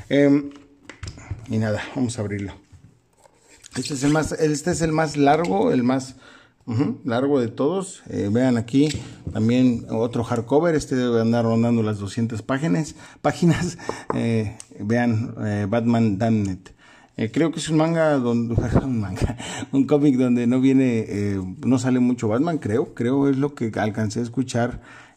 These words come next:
en una, en una, este, en una reseña. Si estoy mal, corríjanme. Eh, ay, sí, me considero un neófito, un neófito en el cómic. Eh, ah,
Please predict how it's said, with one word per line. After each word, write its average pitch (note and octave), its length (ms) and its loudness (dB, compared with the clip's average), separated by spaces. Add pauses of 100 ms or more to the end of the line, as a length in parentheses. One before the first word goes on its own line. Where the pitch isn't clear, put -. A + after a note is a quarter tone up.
en A2 180 2
una, A#2+ 540 0 (920)
en A#2 160 2
una, B2 300 2
este, G#2 460 -4
en G2+ 100 0
una B2+ 160 2
reseña. D3 540 0
Si - 160 -12
estoy A#2+ 200 0
mal, A#2+ 140 2
corríjanme. D3 580 -2 (1200)
Eh, C3+ 100 2
ay, C#3+ 220 6
sí, E3+ 180 2
me D3+ 120 6
considero B2+ 460 2
un C3 140 6
neófito, C3 640 0 (360)
un B2 120 2
neófito B2 440 2
en G#2+ 100 0
el G#2 100 -2
cómic. F3+ 320 2 (640)
Eh, A#3+ 320 0 (180)
ah, B3+ 140 0